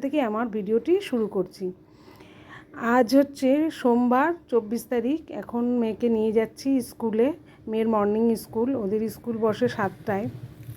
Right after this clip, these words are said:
কিন্তু ছটা, আহ, প-, পৌনে ছ-, মানে পৌনে সাতটার মধ্যে আপনাকে ঢুকতেই হবে। তাই আমরা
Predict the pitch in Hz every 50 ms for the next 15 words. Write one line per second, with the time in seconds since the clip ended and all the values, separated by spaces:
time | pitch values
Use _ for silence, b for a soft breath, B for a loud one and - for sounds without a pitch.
0 | - - - - - - - - - - - 220 214 208 220 - - 214 196 208
1 | 214 214 226 226 - - - - - - - - - - 240 240 240 240 233 233
2 | 226 226 226 - - 240 233 226 226 220 208 196 190 - - - - - 240 240
3 | 247 240 - 269 240 226 220 208 196 196 240 247 262 254 - 277 277 294 294 294
4 | 302 285 254 285 277 269 262 254 233 247 196 214 190 - - - 247 240 226 214
5 | 208 185 196 240 311 370 - - - - - 233 202 202 208 208 214 214